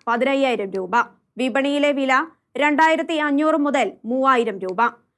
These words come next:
അധിക ചിലവിന് കാരണമായി കെൽട്രോൺ പറയുന്നത് ക്യാമറയ്ക്ക് പുറമെയുള്ള ഗ്രാഫിക് പ്രോസസർ, എ ഐ ലൈസൻസ് ഫീസ്, സോളാർ പാനൽ, റിക്കാർഡർ,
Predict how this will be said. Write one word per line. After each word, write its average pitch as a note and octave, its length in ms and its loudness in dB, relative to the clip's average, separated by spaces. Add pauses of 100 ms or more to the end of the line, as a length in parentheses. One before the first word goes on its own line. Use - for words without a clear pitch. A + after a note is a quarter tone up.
(220)
അധിക F4+ 360 4
ചിലവിന് F#4 440 0
കാരണമായി D#4+ 880 0
കെൽട്രോൺ D4 480 0
പറയുന്നത് C#4+ 580 0 (300)
ക്യാമറയ്ക്ക് F4 480 4
പുറമെയുള്ള E4 640 2
ഗ്രാഫിക് C4+ 600 0
പ്രോസസർ, B3+ 540 -2 (340)
എ E4+ 280 2
ഐ F#4+ 160 2
ലൈസൻസ് D4 560 -2
ഫീസ്, B3+ 320 -4 (200)
സോളാർ D#4+ 460 2
പാനൽ, C4+ 460 0 (280)
റിക്കാർഡർ, C#4+ 540 2